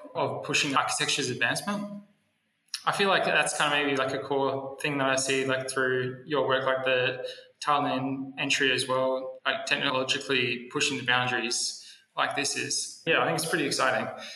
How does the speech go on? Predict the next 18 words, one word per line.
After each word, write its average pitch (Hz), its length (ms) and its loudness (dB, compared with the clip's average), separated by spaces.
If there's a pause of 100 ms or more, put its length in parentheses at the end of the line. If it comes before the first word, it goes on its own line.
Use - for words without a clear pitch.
(260)
Maybe 165 220 4
that's 151 240 2
a, 139 400 2 (180)
a 120 40 -10
common 135 340 -2
theme 127 720 -4
rather 135 320 4
than, 127 180 2
like, 127 240 2
an 117 140 2
approach 120 560 0
or 117 460 2 (440)
a 120 300 4
style 120 520 0
or 117 120 -2
something 127 360 -8
like - 160 -12
that, - 180 -2